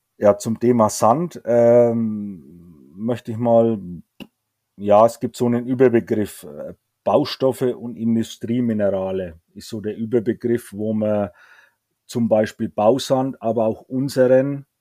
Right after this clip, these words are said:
Sand, den, den, ähm, äh, Quarzsand findet. Und da ist der Anteil unseres,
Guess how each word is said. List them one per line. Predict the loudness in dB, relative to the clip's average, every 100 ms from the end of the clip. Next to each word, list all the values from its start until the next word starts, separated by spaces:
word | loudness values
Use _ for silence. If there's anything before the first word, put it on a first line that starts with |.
| _
Sand, | -8 -2 -2 -2 -4
den, | -4 -4 -6
den, | -8 -8 -6 -8 -10 _ _
ähm, | -6 -4 -2 -2 -2 -6 -10 -16 _ _ _ _ _ _
äh, | -14 -14
Quarzsand | -6 -2 -2 -2 0 0 0 -10 _
findet. | _ -6 -4 -2 -2 -4 _ -20 -20 -20 _ _ -2
Und | 2 4 4 2 0 -2 -10 _ _ _ _ _ _
da | 4 6
ist | 4 0 -2
der | 2 2 2 -6 _ -8
Anteil | -4 -4 0 0 2 -2 -8 _ _
unseres, | -6 -4 -2 0 -2 -4 -16